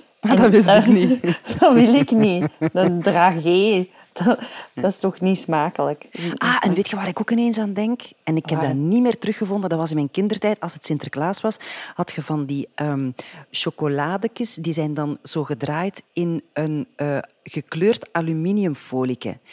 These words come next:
Speaker 1: En je moest die dan in je koelkast leggen en dan werden die wat harder.
Speaker 2: Ja.
Speaker 1: En dan kon je die laten smelten op je tong. Ken, zo precies zo emmertjes met ge-,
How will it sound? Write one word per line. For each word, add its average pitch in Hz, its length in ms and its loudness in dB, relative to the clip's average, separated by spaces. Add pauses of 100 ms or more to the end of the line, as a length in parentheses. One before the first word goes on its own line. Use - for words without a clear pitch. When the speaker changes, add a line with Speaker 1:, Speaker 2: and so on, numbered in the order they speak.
(180)
Speaker 1:
En 151 120 -6
je 143 60 -4
moest 185 180 -2
die 214 100 -4
dan 220 140 -2
in 175 100 -2
je 147 80 -2
koelkast 233 520 -4
leggen 233 260 -4
en 170 120 -4
dan 160 100 -2
werden 156 280 -6
die 135 260 -6 (240)
wat 117 280 -6
harder. - 600 -6 (460)
Speaker 2:
Ja. 165 240 -4 (100)
Speaker 1:
En 170 120 0
dan 160 140 -2
kon 214 140 0
je 214 60 2
die 202 80 2
laten 165 200 -4
smelten 165 400 -4
op 139 120 -12
je 127 180 -6
tong. 135 300 -4 (420)
Ken, 233 220 -2
zo 208 120 0
precies 202 420 -4
zo 247 260 0 (1000)
emmertjes - 840 -2 (920)
met 180 280 -4
ge-, 185 160 -4